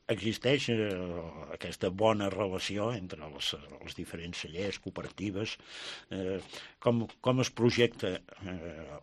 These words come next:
el vi de l'Empordà, més enllà de l'Empordà i més enllà de Girona?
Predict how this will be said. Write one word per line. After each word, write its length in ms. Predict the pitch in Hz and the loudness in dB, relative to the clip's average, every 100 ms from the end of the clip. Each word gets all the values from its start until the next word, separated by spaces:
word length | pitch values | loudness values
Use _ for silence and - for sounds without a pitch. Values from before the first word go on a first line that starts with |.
| - | -10
el 140 | 82 | -8
vi 180 | 92 90 90 | -6 -6 -6
de 140 | 90 | -6
l'Empordà, 460 | 92 90 87 90 104 | -4 -4 -6 -4 -4
més 240 | 113 117 113 | 4 4 4
enllà 260 | 107 113 | 2 2
de 120 | 101 92 | 2 0
l'Empordà 460 | 85 101 92 101 | 0 -2 -2 -2
i 80 | 110 | -2
més 160 | 104 98 | -2 -2
enllà 280 | 92 101 95 90 _ | -2 0 0 -4 _
de 180 | - 101 | -2 0
Girona? 440 | 98 92 57 - | 0 0 -2 -6